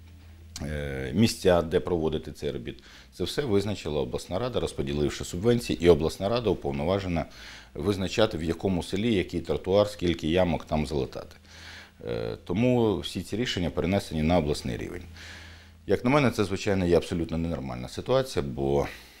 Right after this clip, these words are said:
е, не можуть депутати міської ради краще, ніж сільський голова чи міський голова, знати, де є проблемні місця, на яку, на якій вулиці, е, на якому перехресті, на якому тротуарі, в якому провулку і так далі, і так далі. Ну, але таке є рішення.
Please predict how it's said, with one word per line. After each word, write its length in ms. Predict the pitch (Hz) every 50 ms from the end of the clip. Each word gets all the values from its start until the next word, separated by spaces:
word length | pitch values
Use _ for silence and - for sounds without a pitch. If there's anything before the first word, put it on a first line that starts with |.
| - - - 87
е, 560 | - 52 58 62 58 57 - 53 53 - - - - - - - - -
не 160 | 78 101 104
можуть 320 | 98 90 76 67 78 67
депутати 460 | 65 80 - 87 - - 82 73 76
міської 380 | 69 69 71 - - - 82 85
ради 220 | 104 104 87 80
краще, 360 | - - 73 73 71 - - 65
ніж 220 | 65 65 64 -
сільський 340 | - 73 69 - - 107 101
голова 380 | 82 87 82 80 76 71 69
чи 140 | - - -
міський 340 | 65 64 60 - - 98 95
голова, 420 | 78 76 78 73 71 67 65 64 - - - - - - - -
знати, 380 | - 65 87 98 98 - - 78
де 260 | 65 65 90 95 95
є 180 | 80 71 76 73
проблемні 500 | - 73 67 67 76 78 67 65 67 67
місця, 400 | 69 71 - - - 107 101 101
на 240 | 101 87 76 71 65
яку, 320 | 64 - - - 67 53
на 120 | 62 73
якій 220 | 73 - - 80 78
вулиці, 480 | 85 101 107 101 92 - - - 85 80 - - - - - - - - - _ _ 64 64 64 64
е, 320 | 60 60 58 57 58 60 58
на 140 | 65 71 73
якому 320 | 69 - 78 71 71 62
перехресті, 720 | - 87 73 - - - 98 101 - - - 87 78 73
на 140 | 69 67 64
якому 320 | 64 64 - 73 67 62
тротуарі, 520 | 62 67 67 - - 90 92 98 92 90 78
в 80 | 67
якому 320 | 67 - - 71 67 67 62
провулку 520 | - 71 76 85 95 98 87 - 80 73
і 40 | 67
так 120 | - 60
далі, 240 | 62 71 76 73 69
і 40 | -
так 160 | - - -
далі. 200 | - - - - 65
Ну, 120 | 92 120
але 180 | 127 123 113 107
таке 260 | - 98 - - 98
є 160 | 92 90 76
рішення. 360 | 58 57 - - - - -